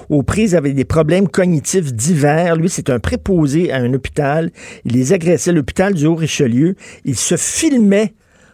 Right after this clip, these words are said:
en les agressant. Et il mettait ça sur une clé U S B, mais le truc, c'est que lui a vendu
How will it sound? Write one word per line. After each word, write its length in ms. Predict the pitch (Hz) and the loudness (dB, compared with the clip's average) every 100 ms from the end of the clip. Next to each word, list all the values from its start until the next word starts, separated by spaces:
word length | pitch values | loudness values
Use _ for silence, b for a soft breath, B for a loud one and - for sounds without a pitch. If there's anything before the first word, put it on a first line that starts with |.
| b - | b -6
en 100 | 135 | 0
les 260 | 139 123 | 0 2
agressant. 680 | 160 147 139 135 117 170 214 214 b b b | 0 0 -2 -2 -2 -2 -2 -6 b b b
Et 120 | 160 | 0
il 80 | 180 | 2
mettait 280 | 170 156 170 | 2 0 -2
ça 140 | 160 | -2
sur 160 | 247 175 | -4 -2
une 100 | 151 | -2
clé 240 | - 175 - | -2 -2 0
U 160 | 156 | 2
S 240 | 151 135 123 | 2 2 0
B, 220 | 165 220 | 0 2
mais 120 | 202 | 2
le 200 | 131 131 | 2 2
truc, 400 | 113 - 185 233 - | -2 -4 -2 -2 -2
c'est 180 | - | -6
que 120 | 127 147 | -2 -2
lui 320 | 131 170 175 | 0 2 2
a 60 | |
vendu 720 | 123 131 160 160 143 123 190 | 2 0 0 0 -2 0 0